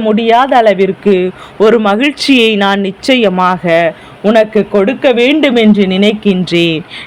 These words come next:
நீ எதை நினைத்து என் பிள்ளை வருத்தப்பட்டும் கொண்டிருக்காமல், எந்த சூழ்நிலைகளை நினைத்து வேதனைப்பட்டு கொண்டிருக்காமல், உனக்கு என்ன நடக்கும் என்பதை புரிந்து கொள்ளும் போது,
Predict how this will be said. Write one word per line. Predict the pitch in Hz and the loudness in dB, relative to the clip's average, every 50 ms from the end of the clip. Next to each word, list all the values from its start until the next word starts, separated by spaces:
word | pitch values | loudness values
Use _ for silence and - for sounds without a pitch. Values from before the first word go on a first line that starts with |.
| - | -4
நீ | - 254 285 285 269 254 | 0 2 2 2 2 2
எதை | 247 262 302 320 | 2 2 2 0
நினைத்து | 311 285 254 233 220 220 226 - - - 208 196 190 190 180 185 - - - - | 0 -2 -2 -4 -4 -6 -8 -8 -4 0 2 2 2 2 0 -2 -6 -12 -14 -4
என் | - 208 226 226 220 220 | 0 0 0 0 0 0
பிள்ளை | - 269 277 302 320 302 294 | 0 0 2 2 2 2 2
வருத்தப்பட்டும் | 226 240 233 254 302 - - 311 - - - 247 233 208 233 247 208 202 208 | 2 2 0 0 -2 -2 -2 -4 -2 0 -2 -2 0 0 0 0 0 0 0
கொண்டிருக்காமல், | 214 208 214 226 247 220 196 190 180 - - 190 180 175 180 180 175 170 170 170 180 - - - - - - 233 269 | 2 2 2 2 2 2 0 0 -4 -2 -2 -2 -2 -2 -2 -2 -2 -2 -2 -4 -8 -12 -16 -20 -18 -8 -2 0 0
எந்த | 294 330 370 359 381 349 | 0 0 2 0 0 0
சூழ்நிலைகளை | - - 339 359 381 403 381 370 349 311 294 294 285 277 262 254 | 0 0 2 2 4 4 2 2 2 0 0 0 0 -2 -2 -4
நினைத்து | 247 240 240 262 294 311 - - 269 247 | -4 -4 -4 -2 -2 -2 0 0 0 2
வேதனைப்பட்டு | 220 226 247 285 277 320 302 269 240 208 233 226 208 208 - 196 - - | 4 4 4 4 2 0 0 -2 -2 0 0 0 0 0 -2 -4 0 0
கொண்டிருக்காமல், | 196 196 214 214 233 202 190 185 - - 202 190 180 180 185 175 175 175 170 185 - - - - - | 0 2 4 4 2 2 0 -2 -4 -2 -2 -2 0 -2 -2 -2 -2 -4 -4 -6 -10 -16 -20 -12 -4
உனக்கு | - 214 220 214 214 214 208 202 196 196 | 0 0 0 0 0 0 0 2 2 2
என்ன | 214 247 262 | 2 0 -2
நடக்கும் | 269 269 262 254 254 247 - 277 277 285 339 359 302 | -2 0 0 0 0 -2 0 0 0 2 2 0 2
என்பதை | 269 262 226 240 220 233 226 202 - | 2 2 2 2 2 2 0 0 0
புரிந்து | 226 240 269 285 285 269 277 | 0 2 2 2 2 2 0
கொள்ளும் | 214 214 208 208 202 196 190 180 180 165 | 2 2 2 2 2 0 -2 -2 -4 -2
போது, | 165 175 180 175 165 170 165 | 0 0 0 0 0 0 0